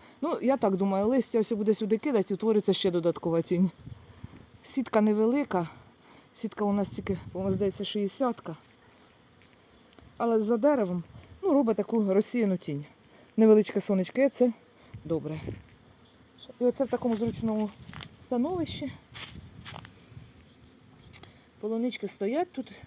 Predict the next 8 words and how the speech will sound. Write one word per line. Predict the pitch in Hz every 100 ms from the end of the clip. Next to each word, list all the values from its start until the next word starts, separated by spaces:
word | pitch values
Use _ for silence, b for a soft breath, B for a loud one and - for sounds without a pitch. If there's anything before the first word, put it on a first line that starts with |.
| -
конденсат, | 233 208 196 277 359
як | 302
ви | 254
бачите, | 220 233 226 190
там | 180 190 185 B B B _
ефект | - 180 202 180 -
якраз | 170 175 165
такої | - 175 170 160